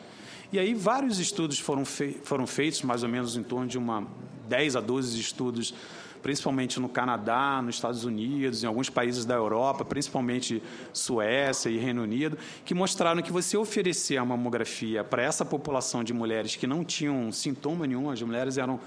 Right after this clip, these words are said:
assintomáticas a partir de uma determinada idade, e na época esses estudos pegaram mulheres de quarenta a sessenta e nove anos,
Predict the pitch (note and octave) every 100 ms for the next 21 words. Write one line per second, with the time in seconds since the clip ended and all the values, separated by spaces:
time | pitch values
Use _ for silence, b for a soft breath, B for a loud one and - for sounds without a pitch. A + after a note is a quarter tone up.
0 | B B - E3 - D3+ C#3+ A#2+ B2 C#3+
1 | A#2+ B2 B2 A2+ D3+ D3 D3 B2+ B2 B2
2 | A#2+ A2+ A2 G2 A#2+ B2 A#2+ B B B
3 | - A#2 A2+ B2 C3 - B2 A#2 A#2 A#2
4 | - B2+ - A#2 B2 B2+ A#2 A#2+ A#2+ A#2+
5 | - B2 A2 C#3 C#3+ A#2 - A2 B2 A#2+
6 | A#2 A#2 G#2+ G#2 B2+ C#3 A2